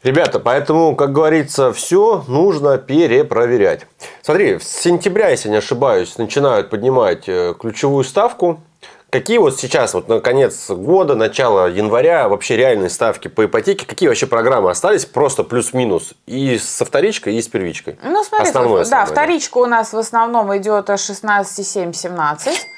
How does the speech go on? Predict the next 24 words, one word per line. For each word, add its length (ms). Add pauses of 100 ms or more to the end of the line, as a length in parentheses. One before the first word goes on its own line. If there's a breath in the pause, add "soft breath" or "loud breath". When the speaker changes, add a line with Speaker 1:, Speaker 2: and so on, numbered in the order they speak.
(300 loud breath)
Speaker 2:
То 60
есть 120
это 160
вот 120
опять 340
же 60
Speaker 1:
Ставка 200
Speaker 2:
говорю, 200
все, 20
да, 160
Speaker 1:
на 80
ипотеку. 340
Speaker 2:
все 140
самые 380
там 200
крупные 360
банки, 340
вот 180
у 40
них 180
шестнадцать 440
и 40
семь, 240
семнадцать. 680